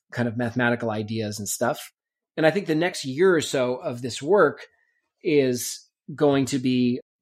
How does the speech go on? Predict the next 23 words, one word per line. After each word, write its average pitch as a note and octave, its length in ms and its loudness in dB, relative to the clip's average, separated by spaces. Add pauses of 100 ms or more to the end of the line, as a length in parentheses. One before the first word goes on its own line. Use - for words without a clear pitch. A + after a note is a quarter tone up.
telling F#3 340 2
the C3 60 -2
story, G3 360 2
basically, B2+ 340 -2
of A#2 60 -4
this A#2+ 140 -8
library B2 480 0
as C#3 240 0
a C3 80 -6
series C3 520 0
of A2+ 260 -2
executable B2+ 600 -2
essays A2+ 640 -4 (280)
that C#3+ 200 2
I'll A#2+ 100 6
be A#2+ 120 -2
putting A#2+ 300 -2
out G#2+ 280 -8
that D#3 220 0 (300)
sort D#3 240 0
of A#2+ 180 -8
build D3+ 300 4
up C3 300 0